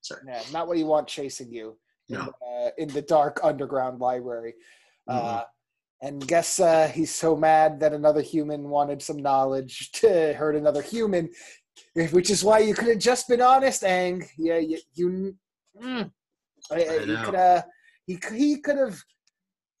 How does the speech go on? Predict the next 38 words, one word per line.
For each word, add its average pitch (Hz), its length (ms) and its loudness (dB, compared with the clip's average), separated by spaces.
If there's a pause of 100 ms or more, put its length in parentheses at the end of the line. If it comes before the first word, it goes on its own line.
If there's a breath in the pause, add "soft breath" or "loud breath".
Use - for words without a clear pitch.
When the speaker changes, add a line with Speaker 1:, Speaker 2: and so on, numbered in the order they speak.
Speaker 2:
told 262 260 -2
you 247 80 -2
so 254 180 2
much 262 220 -4
more 302 220 -2
knowledge 165 600 2
that 165 240 0
we 180 220 0
are 147 380 2 (320)
potentially 160 540 -2
losing 139 360 -6
here. 120 320 -8 (600)
Uh, 131 420 -4 (680)
Speaker 1:
And 120 80 -6
this 156 180 2
is 175 80 -2
what 196 140 4
I 185 80 8
mean. 170 280 4
Like, 123 220 0
why? 160 680 4
Yeah, 147 240 -2
there's, 135 320 -4
there, 156 140 2
it, 170 260 -4
it 160 140 -4
doesn't 175 360 2
make 151 240 0
sense. 135 460 0
It's, 123 200 -6
it's 151 220 -6
actually, 151 600 0 (120)
it 147 160 -2
is 170 300 4
out 143 160 0
of 139 120 -4
character 120 600 -4 (560)
that 139 420 0